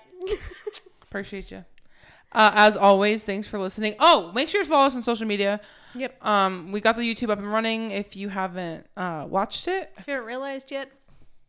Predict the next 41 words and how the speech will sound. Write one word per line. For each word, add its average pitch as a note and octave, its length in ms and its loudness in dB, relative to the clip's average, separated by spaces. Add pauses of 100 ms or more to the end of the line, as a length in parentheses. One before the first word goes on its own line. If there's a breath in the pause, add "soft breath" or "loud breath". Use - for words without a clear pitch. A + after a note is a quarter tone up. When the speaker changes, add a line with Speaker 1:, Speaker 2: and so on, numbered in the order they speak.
(400)
Speaker 2:
what G#3 160 -10
are G#3 60 -6
you F#3+ 80 -8
doing? A3 420 -8 (420 loud breath)
Um, G3+ 200 -4
you G#3+ 100 -4
should C#4 160 -4
watch C4 260 0
it. F#3+ 80 -2
It's F3+ 120 -4
actually G#3 220 -4
pretty G#3+ 140 -8
funny. G#3 260 -6
We F#3 100 -6
also F3 180 -6
have F3+ 100 -10
a - 40 -20
TikTok A3+ 400 -12
now. A#3 260 -6
I A3 80 -8
think F#3+ 140 -14
we've F#3 100 -14
had, F#3+ 120 -10
like, - 180 -12
three C4 140 -10
posts C#4 280 -4
on C#4+ 100 -6
TikTok. D4+ 440 -8 (340 loud breath)
Speaker 1:
Mm-hmm. G#3 160 -12
Speaker 2:
Uh, G3 140 0
so G3+ 120 -12
go G#3 80 -8
check A#3+ 180 -8
out B3 60 0
our A3+ 100 -2
TikTok. A3 460 -8
It's G3+ 140 -16
at G3 260 -6
Spreading G#3+ 360 -10
Humors G3+ 260 -10
Pod. G3+ 480 -4